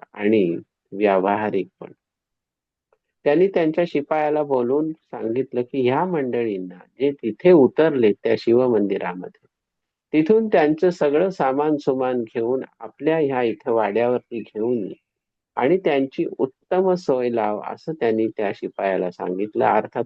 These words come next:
हुकूमच होता तो, तो साहेबांचा हुकूम होता,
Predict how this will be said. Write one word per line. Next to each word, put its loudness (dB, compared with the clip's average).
हुकूमच -4
होता -6
तो, -12
तो -2
साहेबांचा -2
हुकूम -4
होता, -6